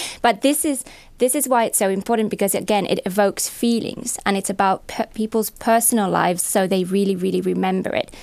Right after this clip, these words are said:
If I just rabble up a lot of numbers on Twitter or, or anywhere we, we're reading about this topic so much, it doesn't really hit me in the heart. It's not really going to stay with me.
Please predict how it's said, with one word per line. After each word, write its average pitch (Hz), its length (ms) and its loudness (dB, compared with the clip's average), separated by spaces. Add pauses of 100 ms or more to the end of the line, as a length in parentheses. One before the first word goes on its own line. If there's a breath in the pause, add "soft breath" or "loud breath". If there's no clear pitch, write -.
(160 loud breath)
If - 180 0
I 233 200 4
just 247 240 -2
rabble 202 360 2
up - 200 2
a - 20 -2
lot 180 180 0
of 175 120 -6
numbers 180 520 0 (560 loud breath)
on 185 180 2
Twitter 208 380 2
or, 170 180 4 (100)
or 190 220 2
anywhere 190 440 2
we, 190 200 -4 (120)
we're 180 100 0
reading 202 340 2
about 196 280 0
this 196 140 -2
topic 185 320 -4
so 208 360 2
much, 202 480 0 (320 loud breath)
it 202 200 0
doesn't 208 360 2
really 202 240 2
hit - 260 0
me 180 140 0
in 180 80 2
the - 80 0
heart. 180 320 0
It's - 200 -2
not 196 280 2
really 196 220 0
going 175 260 0
to 175 100 -6
stay 175 360 0
with - 200 -4
me. - 260 -8